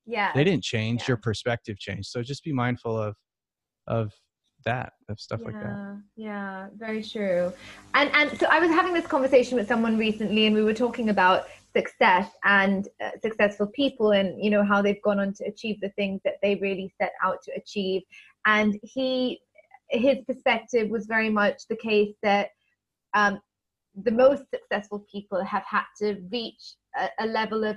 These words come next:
Speaker 1: rock bottom where they've really sort of been fed up of themselves. And it's after they've reached that place, uh,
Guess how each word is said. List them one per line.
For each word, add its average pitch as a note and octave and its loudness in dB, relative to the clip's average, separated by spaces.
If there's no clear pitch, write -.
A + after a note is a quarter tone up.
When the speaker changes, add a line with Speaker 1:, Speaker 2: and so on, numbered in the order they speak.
Speaker 1:
rock G#3+ -6
bottom G3 -4
where F#3+ 0
they've G3+ -2
really G#3 -2
sort G3+ -6
of G3 -12
been G3+ -6
fed A#3+ -4
up A3 -6
of G3+ -14
themselves. G3 -2
And G#3 0
it's A3 -2
after A#3 2
they've G#3+ -4
reached G#3+ -8
that A3 2
place, G3 -4
uh, F#3+ 0